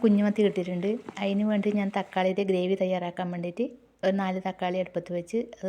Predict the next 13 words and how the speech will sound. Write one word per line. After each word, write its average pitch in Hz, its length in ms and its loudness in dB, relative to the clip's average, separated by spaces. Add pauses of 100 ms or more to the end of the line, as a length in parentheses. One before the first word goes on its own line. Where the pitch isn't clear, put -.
വെന്തിട്ടുണ്ട്. 175 480 -2 (280)
അതിൻ്റെ 196 240 -6
തൊലിയെല്ലാം 190 420 0
കളഞ്ഞെടുത്തിട്ടുണ്ട്. 175 580 -4 (560)
ഒന്ന് 240 220 10
ഇത് 214 140 4
മിക്സിയിലിട്ട് 185 480 0
അടിച്ച് 175 280 0
വരാം. - 220 -4 (2000)
നമ്മുടെ 247 300 2
മത്തിക്കറിക്ക് 240 640 0
വേണ്ടിയിട്ടുള്ള 220 480 -4 (160)
സാധനങ്ങളെല്ലാം 202 720 -6